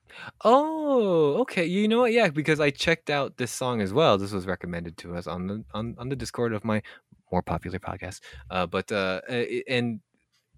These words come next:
it, it took a couple of listens for me to be like, "Oh, okay, all right, I get it,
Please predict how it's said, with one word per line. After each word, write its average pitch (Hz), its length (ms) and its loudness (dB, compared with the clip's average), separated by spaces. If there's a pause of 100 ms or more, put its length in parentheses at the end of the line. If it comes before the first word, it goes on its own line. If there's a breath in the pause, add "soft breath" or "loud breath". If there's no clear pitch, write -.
(240)
it, 143 160 2
it 135 140 2
took 185 140 4
a 160 60 -2
couple 156 320 2
of 113 80 2
listens 120 300 -2
for 107 140 -4
me 98 100 0
to 92 80 -6
be 95 120 0
like, - 180 0
"Oh, 330 180 2
okay, 98 460 2 (320)
all 294 60 -4
right, 381 300 2
I 440 140 4
get 143 200 6
it, 113 200 4